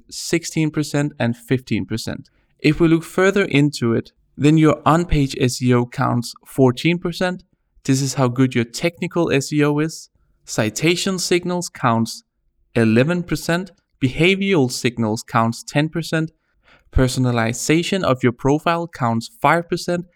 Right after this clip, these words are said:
and social signals counts three percent. This shows a lot of interesting things, among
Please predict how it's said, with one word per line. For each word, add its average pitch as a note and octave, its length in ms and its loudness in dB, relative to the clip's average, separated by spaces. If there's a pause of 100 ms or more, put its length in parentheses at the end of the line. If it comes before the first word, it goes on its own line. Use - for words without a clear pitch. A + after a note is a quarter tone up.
(260)
and D#3 240 4
social C#3 440 2
signals C#3+ 520 -2
counts - 520 -2 (240)
three C3 240 4
percent. A2+ 580 -2 (380)
This F3 160 4
shows E3+ 400 0
a C3 80 4
lot C#3 320 4
of E3 120 -4
interesting C#3 560 0
things, C#3+ 520 -2
among C#3+ 360 0